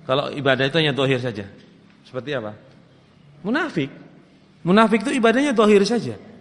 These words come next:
Hatinya tidak. Dia ibadah sholat, tapi hatinya tidak meyakini tentang apa? Sholat itu sesuatu yang diperintahkan oleh Allah. Itu namanya orang munafik. Makanya ibadah, pengertian ibadah itu apa? Di, di, dipengertikan oleh siapa?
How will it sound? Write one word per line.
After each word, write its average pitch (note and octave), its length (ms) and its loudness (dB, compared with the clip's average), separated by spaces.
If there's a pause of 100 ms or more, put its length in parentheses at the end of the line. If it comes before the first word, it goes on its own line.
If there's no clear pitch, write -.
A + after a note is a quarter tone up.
(1400)
Hatinya G3+ 480 0
tidak. D3+ 400 -2 (1040)
Dia F3+ 480 2
ibadah F#3+ 240 4
sholat, G#3 320 2
tapi A3+ 240 -4
hatinya E4 400 -4
tidak G3+ 160 -2
meyakini F#3+ 480 2
tentang F#3 320 4
apa? F#3+ 100 2 (140)
Sholat F#3 400 4
itu G3 160 0
sesuatu F3+ 320 2
yang G3+ 240 2 (400)
diperintahkan G3 560 0
oleh F3 160 0
Allah. F3 400 -4 (400)
Itu D#3+ 160 -2
namanya A3 400 4
orang G#3 240 4
munafik. G#3 400 0 (720)
Makanya F3 400 4
ibadah, E3 480 2
pengertian D3+ 420 -2
ibadah C#3 380 2
itu D3 160 2
apa? B2+ 240 2
Di, C3 240 -4
di, B2+ 160 -6
dipengertikan A#2+ 960 -2
oleh A#2+ 160 2
siapa? B2+ 320 0